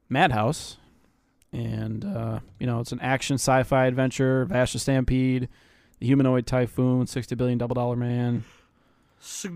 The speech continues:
Speaker 2: Double Dollar.
Speaker 1: Running from the, running from the law.
Speaker 2: Running from the law.
Speaker 1: <laughs> And also his past.
Speaker 2: Breaking the law, breaking the law.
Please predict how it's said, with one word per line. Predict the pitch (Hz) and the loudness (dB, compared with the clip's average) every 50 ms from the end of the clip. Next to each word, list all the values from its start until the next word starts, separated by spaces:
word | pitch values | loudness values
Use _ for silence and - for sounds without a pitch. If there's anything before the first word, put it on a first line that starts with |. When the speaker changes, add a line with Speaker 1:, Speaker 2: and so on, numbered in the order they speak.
| 165 156 143 | -12 -6 -4
Speaker 2:
Double | 170 170 165 | -2 -2 0
Dollar. | 151 147 127 120 | 0 0 2 4
Speaker 1:
Running | 139 160 165 151 | 4 4 4 4
from | - 175 170 175 | 4 4 4 4
the, | 180 175 175 165 - - | 2 0 0 -2 -6 0
running | - 143 170 180 185 175 | 2 2 2 4 2 0
from | - - 175 175 185 185 190 | 0 0 0 0 0 0 -2
the | 190 185 | -2 -2
law. | 180 165 151 135 131 120 117 117 110 110 107 107 107 107 - - - - - - - _ _ _ _ _ _ _ _ _ | -2 2 4 6 6 6 6 4 2 0 -2 -2 -4 -6 -8 -10 -16 -20 -20 -20 -20 _ _ _ _ _ _ _ _ _
Speaker 2:
Running | 117 123 127 143 143 | -10 -8 -6 -6 -8
from | - 165 160 156 | -8 -8 -8 -8
the | 151 | -6
law. | 143 131 123 113 92 113 120 120 120 120 - | -6 -4 0 0 2 2 2 0 0 0 0
Speaker 1:
<laughs> | - - 104 107 - - - - _ _ _ _ _ _ _ _ | -2 -2 -8 -12 -16 -18 -20 -20 _ _ _ _ _ _ _ _
And | - 120 113 | -6 -4 -2
also | 110 180 - 135 131 | -2 0 0 0 0
his | 143 139 | 0 2
past. | - 110 104 - - - - - - - - - - - _ _ _ _ _ _ _ | 0 -2 -2 -4 -12 -16 -16 -16 -16 -16 -20 -20 -20 -20 _ _ _ _ _ _ _
Speaker 2:
Breaking | - 120 127 123 - 160 147 | -14 -14 -12 -8 -8 -8 -6
the | 139 143 | -6 -8
law, | 135 135 120 120 123 120 123 127 120 113 | -6 -6 -6 -4 -4 -4 -4 -4 -6 -6
breaking | 117 131 127 - 147 143 | -6 -8 -6 -6 -8 -8
the | 139 135 | -6 -8
law. | 131 117 107 113 117 117 117 107 95 - | -6 -6 -6 -6 -6 -6 -4 -6 -6 -8